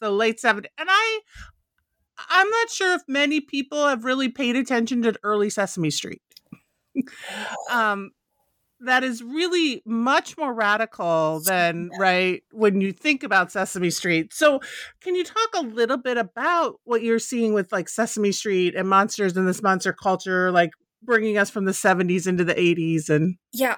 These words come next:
Speaker 2: early Sesame Street is so radical, and I think <laughs> people just don't know, um, how very, very radical it is. I mean, they had a native woman, a tribally enrolled native woman, breastfeeding on television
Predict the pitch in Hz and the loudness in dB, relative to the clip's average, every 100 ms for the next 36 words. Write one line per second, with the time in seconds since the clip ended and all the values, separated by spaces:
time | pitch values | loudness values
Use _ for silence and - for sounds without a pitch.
0 | - 320 403 403 349 339 269 269 - 220 | -2 -2 0 -2 -2 -2 -2 -2 -2 -2
1 | 185 - 185 156 160 - - - - 202 | 0 0 0 -4 -8 -6 -4 -2 2 2
2 | - - 302 - 294 - - 254 214 214 | 2 -4 -2 -2 -4 -2 0 0 -2 -6
3 | - 214 175 - 170 151 - - - - | -2 0 0 -2 -2 -2 -6 -14 -20 -16
4 | - 208 196 185 185 185 - - - 214 | -6 -2 -2 -2 -6 -12 -14 -10 -4 -2
5 | 214 185 196 190 180 175 170 160 160 160 | -2 -4 -2 0 -2 -2 -2 -2 -4 -6
6 | 151 160 226 254 330 370 339 320 320 - | -6 -4 -2 0 -2 -2 -2 -2 -4 -14
7 | _ - _ - 226 226 - 208 202 214 | _ -20 _ 0 2 0 -2 -4 -2 0
8 | 226 240 226 - - - - 185 180 160 | 2 0 0 -6 -12 -16 -6 -4 -2 0
9 | 170 - 180 202 233 214 190 180 175 170 | -2 0 0 0 -4 -2 -2 -2 -2 -2
10 | 165 160 156 190 208 311 - - 226 196 | -4 -6 -8 -4 -2 -2 -4 -6 -4 -2
11 | 185 175 202 214 208 - 190 175 - - | -2 -2 -2 -2 -4 -2 -2 -2 -4 -4
12 | - | -8